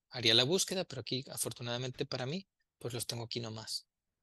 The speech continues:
Selecciono las dos series de datos que necesito y me los llevo. ¡Tachán! Así de fácil.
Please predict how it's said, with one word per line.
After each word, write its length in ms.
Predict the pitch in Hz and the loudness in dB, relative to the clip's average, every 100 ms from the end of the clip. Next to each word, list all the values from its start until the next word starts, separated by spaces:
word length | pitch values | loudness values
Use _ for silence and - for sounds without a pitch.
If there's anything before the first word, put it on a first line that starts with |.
| _ _ _ _ | _ _ _ _
Selecciono 540 | - 117 107 - 131 123 | 0 0 2 0 0 2
las 200 | 117 - | 0 2
dos 180 | 127 | 6
series 320 | - 139 143 135 | 6 6 4 2
de 80 | |
datos 320 | 143 156 120 - | 2 2 0 -4
que 80 | |
necesito 640 | 117 110 113 - 196 269 - _ _ _ _ _ | -4 0 4 6 4 -2 -12 _ _ _ _ _
y 140 | - 135 | -8 -2
me 100 | 120 | 0
los 160 | 107 | 0
llevo. 300 | 101 87 - _ _ _ _ _ _ _ _ _ _ _ _ _ _ _ _ _ _ _ _ _ _ _ _ _ _ _ _ _ _ _ _ _ _ _ _ _ _ _ - _ _ | -4 -8 -14 _ _ _ _ _ _ _ _ _ _ _ _ _ _ _ _ _ _ _ _ _ _ _ _ _ _ _ _ _ _ _ _ _ _ _ _ _ _ _ -20 _ _
¡Tachán! 440 | - 190 170 180 175 _ _ _ _ _ _ _ _ _ _ _ _ _ _ _ _ _ _ - | 2 4 4 0 -8 _ _ _ _ _ _ _ _ _ _ _ _ _ _ _ _ _ _ -4
Así 200 | - 127 | 0 2
de 80 | 160 | 0
fácil. 380 | - 156 156 | -4 -8 -14